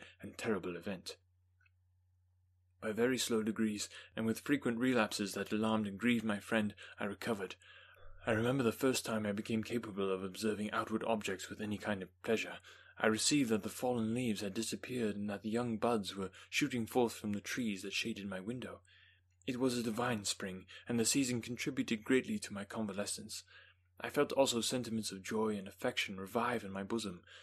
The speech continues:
My gloom disappeared, and in a short time I became as cheerful as before I was attacked by the fatal passion. "Dearest Clerval," exclaimed I,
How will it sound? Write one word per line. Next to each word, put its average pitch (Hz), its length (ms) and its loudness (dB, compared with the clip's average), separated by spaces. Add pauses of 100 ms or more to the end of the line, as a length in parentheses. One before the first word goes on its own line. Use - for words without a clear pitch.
(200)
My 117 80 2
gloom 143 300 4
disappeared, 107 640 -2 (240)
and 123 140 4
in 131 120 0
a 123 40 2
short 156 280 2
time 143 360 -2 (200)
I 147 80 2
became 170 320 0
as 165 80 2
cheerful 165 420 2
as 151 120 2
before 143 420 0
I 101 60 0
was 107 160 -2
attacked - 400 -2
by 101 100 -2
the 101 100 -8
fatal 113 300 -4
passion. - 440 -6 (1300)
"Dearest 113 340 -2
Clerval," 107 520 0 (480)
exclaimed - 480 -6
I, - 220 -8